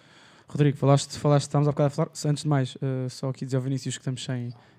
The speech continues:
Vinícius, estamos sem a luz vermelha aqui à, à esquerda, eh, mas ficámos sem luz aqui, <laughs> mas tranquilo. Ahm, o Rodrigo,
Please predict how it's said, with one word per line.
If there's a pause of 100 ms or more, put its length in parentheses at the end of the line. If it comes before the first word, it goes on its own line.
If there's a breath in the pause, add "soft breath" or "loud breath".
Vinícius,
estamos
sem
a
luz
vermelha
aqui
à,
à
esquerda, (580 loud breath)
eh, (100)
mas (440 soft breath)
ficámos
sem
luz
aqui, (360 loud breath)
<laughs>
mas
tranquilo. (120)
Ahm, (220)
o
Rodrigo,